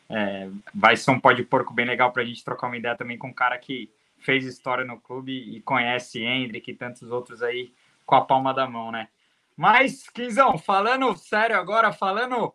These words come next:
do que realmente importa, quarta-feira tem Palmeiras e Galo, voltaremos ao Mineirão, um lugar onde a gente foi muito feliz esse ano, né? Nossa, pra quem foi naquele, naquela quarta de final de Liberta, foi um dos jogos mais legais do ano.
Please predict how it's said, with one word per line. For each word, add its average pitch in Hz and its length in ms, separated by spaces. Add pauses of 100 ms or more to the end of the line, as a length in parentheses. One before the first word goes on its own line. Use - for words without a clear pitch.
(400)
do 160 200
que 208 240
realmente 202 640
importa, 208 680 (260)
quarta-feira 196 720
tem 185 220
Palmeiras 175 440
e 165 60
Galo, 180 320
voltaremos 180 600
ao 175 140
Mineirão, 170 440
um 170 60
lugar 165 300
onde 170 100
a 165 60
gente 165 260
foi 175 300 (460)
muito 165 420
feliz 160 360
esse 160 300
ano, 156 220
né? 151 180
Nossa, 143 360
pra - 180
quem 147 180
foi 156 160
naquele, 139 480
naquela 120 360
quarta 131 380
de 127 100
final 127 280
de 123 100
Liberta, 123 460
foi 131 160
um 135 40
dos 127 120
jogos 127 280
mais 123 220
legais 131 340
do 123 180
ano. 151 240